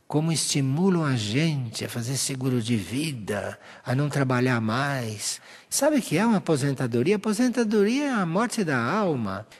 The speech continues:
Digo aposentadoria do ser, não, não essa material. Isso é, é estimular o ser a morrer. Um ser espiritualmente aposentado, imagina.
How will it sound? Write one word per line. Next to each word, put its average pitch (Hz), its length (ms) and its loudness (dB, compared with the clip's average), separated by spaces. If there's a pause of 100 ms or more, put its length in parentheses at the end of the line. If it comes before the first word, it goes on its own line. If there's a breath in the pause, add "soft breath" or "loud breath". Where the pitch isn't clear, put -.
Digo 226 220 2
aposentadoria 160 960 2
do 135 160 -2
ser, 165 440 2
não, 180 280 2
não 160 420 0
essa 127 380 0 (240)
material. 113 640 0 (520 loud breath)
Isso 202 280 0
é, 226 80 4
é 180 180 2
estimular 202 640 4
o 160 80 2
ser 226 520 6
a 214 60 6
morrer. 208 520 4 (1080)
Um 180 160 6
ser 233 460 4
espiritualmente 208 920 4
aposentado, 180 1300 2
imagina. 160 800 2